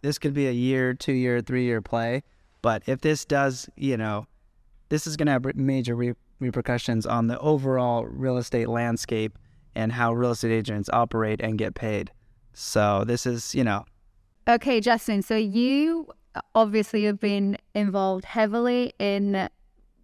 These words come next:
Speaker 2: seeing me
Speaker 1: <laughs>
Speaker 2: film, do, go off and do my fun bits. Pearl that, um, I sold in season one, that was our listing. I rang the bell
Speaker 1: Yep.
Speaker 2: very hard for that listing. It was a,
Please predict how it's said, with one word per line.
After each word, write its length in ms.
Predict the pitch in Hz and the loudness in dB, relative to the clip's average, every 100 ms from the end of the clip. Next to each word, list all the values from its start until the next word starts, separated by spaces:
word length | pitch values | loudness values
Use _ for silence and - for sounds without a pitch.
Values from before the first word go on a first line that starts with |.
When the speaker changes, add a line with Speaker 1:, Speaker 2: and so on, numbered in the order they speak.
| _ _ _ | _ _ _
Speaker 2:
seeing 580 | - - 285 294 277 254 | -20 -4 0 2 4 4
me 400 | 226 214 208 208 | 4 2 0 -2
Speaker 1:
<laughs> 100 | 202 - | -2 2
Speaker 2:
film, 720 | 220 220 214 214 214 220 214 _ _ - | 2 4 2 2 0 -2 -6 _ _ -4
do, 640 | 214 220 226 226 226 226 - 202 | 0 2 2 2 2 0 -2 2
go 180 | 226 | 4
off 240 | 220 214 - | 4 2 2
and 160 | 214 | 0
do 160 | 208 208 | 2 0
my 220 | 202 202 | 0 0
fun 340 | 190 - 202 202 | -2 0 0 2
bits. 500 | 196 185 185 - - | 2 2 0 -6 -12
Pearl 520 | - 220 214 220 220 | -2 2 4 4 2
that, 380 | 208 208 202 - - - | 2 0 0 -6 -10 -4
um, 480 | 202 196 196 202 - | 0 0 0 -2 -2
I 80 | 196 | -4
sold 320 | 185 202 190 | -2 0 0
in 100 | 196 | 0
season 380 | 185 202 190 190 | 0 -2 -2 0
one, 280 | 185 185 185 | 0 0 0
that 120 | 196 | 0
was 160 | 190 - - | -2 -4 0
our 440 | 190 190 185 180 | 2 2 2 0
listing. 580 | 190 190 - 185 185 185 | -4 -6 -2 -2 0 -2
I 100 | - | -2
rang 320 | 175 180 185 185 | -2 0 0 -2
the 80 | |
bell 540 | 180 180 175 175 175 - _ | -2 -2 0 0 -2 -6 _
Speaker 1:
Yep. 100 | - - | -20 -8
Speaker 2:
very 400 | 196 320 262 214 | 2 4 6 4
hard 360 | 175 185 180 180 | 2 0 0 -2
for 100 | 196 | -4
that 180 | - | -2
listing. 360 | 175 - 190 190 | -4 -6 -4 -2
It 100 | 180 | -2
was 180 | 185 185 | -2 0
a, 340 | 185 180 180 | 0 0 -2